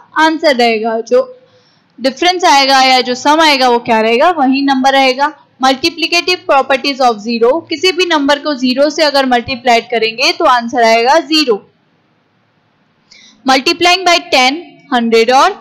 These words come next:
थाउजेंड। To multiply a given number by ten, हंड्रेड और थाउजेंड,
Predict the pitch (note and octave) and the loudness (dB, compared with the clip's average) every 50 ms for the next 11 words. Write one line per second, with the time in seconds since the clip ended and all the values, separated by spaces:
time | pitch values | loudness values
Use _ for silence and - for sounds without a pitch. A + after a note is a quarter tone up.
0 | - - E4+ E4+ D#4 C#4 B3+ A3 A3 G3 G#3 - - - C4+ B3+ B3+ B3+ B3+ B3 | -4 0 2 4 4 2 2 -2 -6 -8 -10 -14 -12 -8 -4 0 0 0 0 0
1 | D4+ D#4 D4+ B3 D#4+ E4 E4+ F4 - - C4+ C4 A3+ A3+ A#3+ B3 B3+ A#3+ D#4 F4 | -2 -4 -4 -2 0 0 0 0 0 0 0 0 0 -2 -2 -2 0 0 0 0
2 | F4+ F4 D#4 C4+ B3 B3+ C4 B3 A#3+ B3 A#3+ A#3+ A#3 A#3+ - C4 B3 B3 C4 C#4+ | 0 0 -2 0 2 2 0 0 2 0 0 0 0 -2 -2 -2 0 0 0 -2
3 | D#4+ D#4+ C#4+ C4 A#3+ A#3+ A#3+ B3 B3 A#3+ A#3+ A#3+ B3 A#3+ A#3+ - C4+ A#3+ G#3+ A3 | -4 -4 -4 -4 -2 0 0 2 2 2 2 2 2 2 -2 -4 -4 -2 -2 -2
4 | A3 A3 A#3 B3 B3+ D4+ | -2 -4 -4 -4 -4 -6